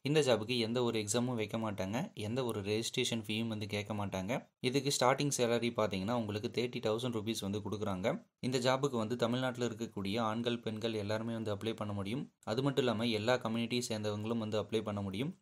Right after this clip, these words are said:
இந்த ஒரு ஜாபுக்கு வந்து போஸ்ட் மூலமா அப்ளை பண்ண சொல்லியிருக்காங்க. So நம்ம போஸ்ட் மூலமா மட்டும்தான் அப்ளை பண்ண முடியும்.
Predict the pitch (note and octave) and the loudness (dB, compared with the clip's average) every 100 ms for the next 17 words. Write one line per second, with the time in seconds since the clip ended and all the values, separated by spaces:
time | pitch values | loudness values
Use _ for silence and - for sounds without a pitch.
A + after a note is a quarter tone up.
0 | - B2+ D3 C#3 A#2+ A#2+ B2 G#2+ F#2+ A#2 | -4 4 6 6 6 4 4 0 0 0
1 | B2 C3+ D3+ - A#2+ A2+ A#2+ G#2+ A#2+ A#2 | 0 0 0 0 -2 0 0 2 2 2
2 | G#2+ G2+ G#2 G#2+ G2+ G2 F#2 D3+ - - | 0 -2 -2 0 0 -2 0 0 -2 0
3 | D3 C#3+ A#2+ A#2 A#2+ - - B2 A#2 A2+ | 4 4 4 2 2 2 2 0 2 -2
4 | G#2 B2 A2 A2+ A#2 A2 G#2 G2+ F#2+ E3 | -2 0 0 0 0 0 0 -2 -2 -4